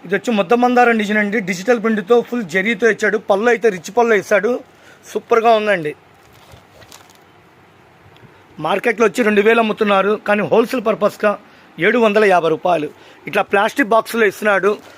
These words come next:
బంగారపు నగలు ఎలా ఇస్తాడో కంపెనీ వాడు ఇట్లా బాక్స్లో పెట్టి ఇస్తున్నాడండి. మనకి అందుబాటులో ఇస్తున్నాడు, హ్యాపీగా కొనుక్కొని వెళ్ళిపోవచ్చు. శారీస్ అయితే డిజైనరీ శారీస్,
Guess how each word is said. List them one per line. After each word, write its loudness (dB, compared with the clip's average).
బంగారపు 0
నగలు 2
ఎలా 4
ఇస్తాడో 0
కంపెనీ -2
వాడు 2
ఇట్లా 0
బాక్స్లో 0
పెట్టి -2
ఇస్తున్నాడండి. -2
మనకి -6
అందుబాటులో 0
ఇస్తున్నాడు, -2
హ్యాపీగా -2
కొనుక్కొని 0
వెళ్ళిపోవచ్చు. 0
శారీస్ -2
అయితే -2
డిజైనరీ -2
శారీస్, -2